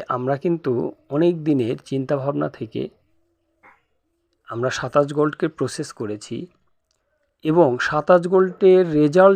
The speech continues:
যদি আপনারা দেখেন, সত্যিই চমকে যাবেন। আমি নিজেও হতভম্ব যে এত সুন্দর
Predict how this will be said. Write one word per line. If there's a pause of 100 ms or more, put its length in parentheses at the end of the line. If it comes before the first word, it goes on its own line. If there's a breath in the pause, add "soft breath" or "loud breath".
যদি
আপনারা
দেখেন, (520)
সত্যিই
চমকে
যাবেন। (1400)
আমি (120)
নিজেও (280)
হতভম্ব (680 soft breath)
যে (360)
এত (480)
সুন্দর